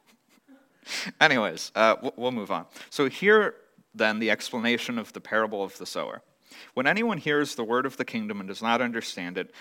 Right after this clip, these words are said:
the evil one comes and snatches away what has been sown in his heart. This is what was sown along the path. For, um,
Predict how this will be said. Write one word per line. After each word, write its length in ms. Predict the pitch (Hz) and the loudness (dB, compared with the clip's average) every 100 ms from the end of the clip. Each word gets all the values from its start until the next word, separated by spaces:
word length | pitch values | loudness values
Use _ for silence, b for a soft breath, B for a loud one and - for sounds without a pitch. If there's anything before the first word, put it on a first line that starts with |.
| B - | B -4
the 80 | |
evil 320 | 131 170 156 113 | -2 0 0 0
one 180 | 107 | -2
comes 360 | 101 104 98 90 | -4 -6 -6 -10
and 120 | 90 | -12
snatches 440 | - 117 117 135 120 | -2 2 2 0 -2
away 240 | 104 98 | 2 2
what 160 | 92 107 | 0 -6
has 140 | 98 | -12
been 160 | 101 90 | -12 -10
sown 260 | 82 80 | -10 -10
in 100 | 80 | -10
his 180 | 104 - | -10 0
heart. 380 | 143 113 - _ - _ _ _ _ _ - | 2 2 0 _ -20 _ _ _ _ _ -10
This 180 | 120 | -6
is 100 | 143 | -6
what 180 | 117 101 | -4 -4
was 140 | 120 - | -4 -6
sown 220 | 95 95 | -8 -8
along 260 | 92 87 | -8 -6
the 80 | 98 | -6
path. 460 | - 143 - - _ _ B B B B B B B | 0 0 0 -8 _ _ B B B B B B B
For, 500 | - 131 117 104 - | -2 2 2 -2 -4
um, 400 | 104 98 95 | -6 -6 -8